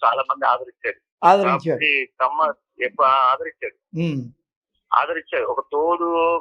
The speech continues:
Speaker 1: నీడ ఉండాల కాపులకి, కాపులను దూరం చేశాడు, కాపుల్ని పక్కన
Speaker 2: ఆ.
Speaker 1: పెట్టాడు
Speaker 2: ఆ.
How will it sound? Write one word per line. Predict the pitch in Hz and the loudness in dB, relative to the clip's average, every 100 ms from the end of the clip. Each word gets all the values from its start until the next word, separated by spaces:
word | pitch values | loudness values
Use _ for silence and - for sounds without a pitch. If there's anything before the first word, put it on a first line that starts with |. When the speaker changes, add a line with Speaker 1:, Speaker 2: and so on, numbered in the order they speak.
| - 147 | -4 0
Speaker 1:
నీడ | 156 156 | 2 2
ఉండాల | 160 147 151 147 | 0 0 0 0
కాపులకి, | 147 139 143 - 151 143 143 147 143 135 | 0 2 2 0 -10 -4 0 2 2 0
కాపులను | 131 135 135 147 139 120 | 0 0 0 -8 -8 -6
దూరం | 135 143 135 | -4 -4 -4
చేశాడు, | 131 - 127 127 127 - | -6 -2 -2 -2 -4 0
కాపుల్ని | 123 131 139 131 127 123 123 139 | 0 0 -6 -8 -4 -4 -2 -2
పక్కన | 139 139 | -2 -2
Speaker 2:
ఆ. | |
Speaker 1:
పెట్టాడు | 139 131 - 127 123 123 120 - | -4 -6 -4 -2 -2 -4 -8 -4
Speaker 2:
ఆ. | 151 143 127 | -2 -2 -2